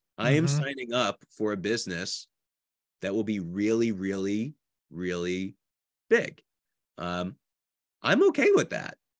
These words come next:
Speaker 1: There are downsides to that. Certainly, it's like billions or body bags. Like, that's <laughs> kinda like the
Speaker 2: <laughs>
Speaker 1: mentality.
Speaker 2: Wait, no,
Speaker 1: But,
Speaker 2: I love
Speaker 1: uh,
Speaker 2: that. Hold on.
Speaker 1: but, uh,
Speaker 2: Billions or body bags.
Speaker 1: yeah,
Speaker 2: You gotta
Speaker 1: that's a
Speaker 2: step
Speaker 1: Mark
Speaker 2: in.
Speaker 1: Lowry, that's a Mark Lowry original. I can't take credit for that. But,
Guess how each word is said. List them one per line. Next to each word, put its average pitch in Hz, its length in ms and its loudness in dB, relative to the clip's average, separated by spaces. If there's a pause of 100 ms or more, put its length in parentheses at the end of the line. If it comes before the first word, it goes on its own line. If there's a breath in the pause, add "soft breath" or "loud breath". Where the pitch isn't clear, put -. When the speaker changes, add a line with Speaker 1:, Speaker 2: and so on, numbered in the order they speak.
(180)
Speaker 1:
There 135 160 4
are 127 60 2
downsides 104 680 -2
to 95 80 -6
that. 90 340 -2
Certainly, 98 520 2
it's 107 160 -2
like 92 240 -4
billions 110 420 2
or 95 80 -2
body 101 300 0
bags. 95 460 -6
Like, 92 240 -4
that's - 220 0
<laughs> - 60 -4
kinda 190 260 4
like 131 140 2 (520)
the 403 120 6
Speaker 2:
<laughs> 381 60 -4
Speaker 1:
mentality. 247 720 6
Speaker 2:
Wait, 240 260 6
no, 233 140 4 (120)
Speaker 1:
But, 240 220 8
Speaker 2:
I 214 60 6
love 214 260 6
Speaker 1:
uh, - 20 8
Speaker 2:
that. 196 180 10
Hold 196 260 8
on. 175 400 0 (120)
Speaker 1:
but, 220 260 10
uh, - 200 6
Speaker 2:
Billions 214 120 0
or 208 120 6
body 196 400 6
bags. 156 400 2
Speaker 1:
yeah, - 40 2
Speaker 2:
You 180 60 0
gotta 185 180 2
Speaker 1:
that's 160 180 2
a 180 40 4
Speaker 2:
step 170 60 0
Speaker 1:
Mark 135 220 2
Speaker 2:
in. 127 40 -8
Speaker 1:
Lowry, 117 480 4
that's 117 200 -2
a 139 40 -2
Mark 120 260 -2
Lowry 104 280 -2
original. 90 420 -4
I 82 100 -4
can't 92 240 -6
take 90 200 -4
credit 85 280 -4
for 82 120 -8
that. 80 260 -8
But, 101 240 -2